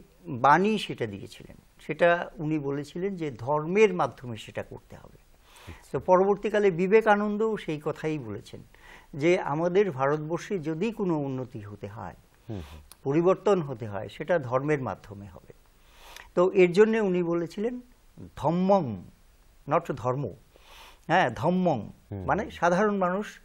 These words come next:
Speaker 1: ধর্মকে ধম্ম বলতো এবং পালি ভাষায়, আহ, সেটাকে ধম্ম বলা হয়। তো "ধম্মং শরণং গচ্ছামি।"
Speaker 2: হুম।
Speaker 1: আর বলেছিলেন যে "সংঘং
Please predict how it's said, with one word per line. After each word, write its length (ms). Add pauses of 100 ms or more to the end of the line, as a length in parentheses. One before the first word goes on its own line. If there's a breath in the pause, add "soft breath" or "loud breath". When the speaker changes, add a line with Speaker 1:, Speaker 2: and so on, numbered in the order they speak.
(260 soft breath)
Speaker 1:
ধর্মকে 440
ধম্ম 420
বলতো 340 (100)
এবং 260
পালি 220
ভাষায়, 320 (520 loud breath)
আহ, 320
সেটাকে 400
ধম্ম 380
বলা 220
হয়। 220 (420 soft breath)
তো 100
"ধম্মং 540
শরণং 500
গচ্ছামি।" 460
Speaker 2:
হুম। 800
Speaker 1:
আর 180
বলেছিলেন 580
যে 140
"সংঘং 800